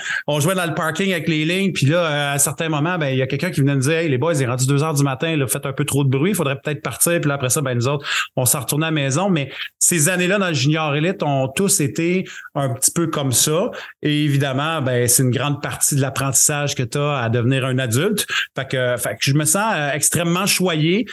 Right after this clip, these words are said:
euh, de, de, de l'avoir vécu. Euh, côté anecdote, ce qui est le fun de Saint-Eustache,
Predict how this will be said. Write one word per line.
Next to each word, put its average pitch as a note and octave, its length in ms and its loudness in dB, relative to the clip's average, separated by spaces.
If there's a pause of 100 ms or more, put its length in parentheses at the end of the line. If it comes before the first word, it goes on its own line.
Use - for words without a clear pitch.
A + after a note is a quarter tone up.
(180)
euh, C3+ 200 -2
de, C3+ 360 0
de, C#3 60 0
de C3+ 140 0
l'avoir D3+ 340 0
vécu. E3+ 580 2
Euh, D#3 200 -2
côté F3+ 260 -2
anecdote, A3 460 2
ce - 80 2
qui F3 80 0
est D#3+ 40 2
le D3 60 0
fun B3+ 140 0
de A#3 100 0
Saint-Eustache, D#3+ 960 -2